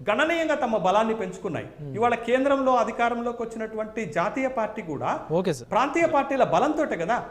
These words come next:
Speaker 2: ఓకే.
Speaker 1: ఇప్పుడు తెలుగుదేశం పార్టీ గాని, జేడీయూ గాని, శివసేన గాని, లోక్ జనశక్తి పార్టీల, ఈ నాలుగు పార్టీల బలంతోటి ఇవాళ కేంద్రంలో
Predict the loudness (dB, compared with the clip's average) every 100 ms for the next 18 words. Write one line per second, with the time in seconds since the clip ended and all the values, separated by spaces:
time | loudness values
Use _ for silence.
0 | -6 -4 0 -2 -2 -4 -4 -2 0 -2
1 | -2 -4 -4 -4 -4 -4 -4 -2 -2 0
2 | -4 -4 -2 0 0 -2 -4 -6 -8 -4
3 | -4 -2 -2 -2 -2 -6 -10 -2 6 6
4 | 6 0 0 -4 -4 -2 -2 0 0 -2
5 | -4 -6 -4 0 2 2 2 2 2 2
6 | 0 0 2 0 0 -2 -2 -2 -2 -4
7 | -4 -4 -2 -2 -2 -2